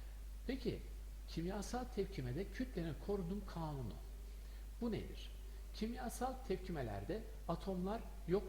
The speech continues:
olmadığı ve yeni atomlar oluşmadığı için tepkimeden sonra yeni madde oluştuğundan toplam kütlede herhangi bir değişiklik olmaz. Başka bir ifade ile kimyasal tepkimelerde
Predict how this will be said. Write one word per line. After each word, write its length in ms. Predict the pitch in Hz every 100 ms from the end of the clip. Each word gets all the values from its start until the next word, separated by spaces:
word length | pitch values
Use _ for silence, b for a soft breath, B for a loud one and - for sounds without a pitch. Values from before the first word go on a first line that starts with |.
| 262
olmadığı 640 | 269 220 131 127 196 -
ve 40 | 160
yeni 280 | 147 156 269
atomlar 460 | 262 196 147 101 -
oluşmadığı 480 | 135 214 - 247 185
için 300 | 127 - 226
tepkimeden 680 | 208 175 165 160 135 185 254 B B -
sonra 560 | - 170 143 175 226 B B -
yeni 200 | 151 214
madde 400 | 233 156 - 117
oluştuğundan 840 | - 151 180 - 175 156 214 240
toplam 460 | - 160 - 214 196
kütlede 380 | 240 - 143 156
herhangi 540 | 180 160 202 262 196
bir 120 | 175
değişiklik 540 | 147 151 - - 269 214
olmaz. 380 | 175 135 - - B B -
Başka 320 | 151 - 285
bir 80 | 277
ifade 500 | - - 165 170 254
ile 200 | 202 127
kimyasal 500 | - 180 196 202 233
tepkimelerde 720 | - 170 - 117 110 123 240